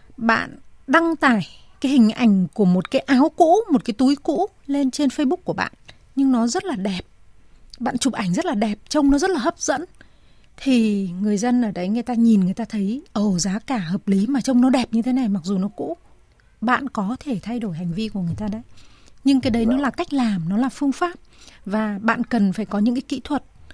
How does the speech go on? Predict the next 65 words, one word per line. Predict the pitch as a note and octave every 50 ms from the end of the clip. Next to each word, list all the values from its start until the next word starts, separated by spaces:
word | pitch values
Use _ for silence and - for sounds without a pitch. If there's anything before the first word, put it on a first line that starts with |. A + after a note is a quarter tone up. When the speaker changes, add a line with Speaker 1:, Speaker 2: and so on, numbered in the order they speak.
| - - - - -
Speaker 1:
Bạn | A#3+ A#3 A3+
đã | A3
bán | A3+ B3 A#3+ A3+ B3+
hàng | D4+ D#4 C4+ B3
online, | B3 C#4+ C#4 C#4+ D4 D4+ D4 D4 C4+
có | - B3+
nghĩa | B3+ C#4+ D4+
là | D#4 D4
bạn | G3+ G3+ - - - - - -
bán | - C4 B3 A3+ G#3+ G#3+ A#3+ D4+ F#4+ F#4+
một | F#4+ D4 -
cái | - A3 -
thứ | A#3 A#3 G#3+
mà | A#3+ E4 C#4+
người | G#3+ G3
ta | B3 B3
không | - D4+ D#4 C#4
sờ | - - C4+ A3+ G#3+ G3+
được, | F3+ F#3+ F#3
người | F#3 F#3
ta | F#3 A#3 -
chỉ | - G#3
nhìn | E3+ F#3 G3+ F#3+
thấy | F3 F#3+
thôi. | F3+ A#3 C4 C4 B3
Vậy | G#3+ A3+ B3 G3+ F#3
thì | G#3+
bạn | F#3+ G3 - G3+
phải | F#3 F3+
làm | E3+ F3+ G3+ G3+ G3
cho | F#3 - A3
người | G#3 G3+
ta | - A#3
nhìn | A3+ A3+ A3+ A3+ G#3 F#3+ D#3+
thấy | G3 G3 F#3 F#3+ G#3+ - - - - - - -
một | - G3+ -
cái | - G3+ -
thứ | A3 F#3+
rất | F#3+ - D4+
là | D#4 C#4+ A#3
đẹp, | G3 G#3+ E3 F3 - _ _ _ _ _ _ - - -
giá | - C#4 G#3 A3 G#3+
cả | G#3 - D4 G3 D#3
rất | A#3+ D#4+
là | E4+ D4+
hợp | G3 G3+ - -
lý. | G3 G3+ A#3 - - - - - - - - - - -
Đấy, | - G#3+ A3 C4 -
đấy | B3 G#3+ G#3
là, | A3+ C#4 C#4+ B3+
Speaker 2:
Vâng. | A3+ G3+ - - - G#3+
Speaker 1:
đấy | G#3 A3+
là | G#3+ A#3+ C#4+
một | C4 A3+ G3+ -
trong | - A#3+ B3+ B3+
những | A#3+ -
cái | A3 G#3 -
kỹ | - C4+ - -
thuật | - D#4+ - -
bán | G3 G3 G#3+
hàng | C4 C4 G#3+
online. | A3 A#3+ B3 C4 B3+ B3+ A#3+ - - - - - - - - - - _ -
Thế | - A#3+
nhưng | A#3+ C#4 D4+ D4+ D4
mà | C4 A3+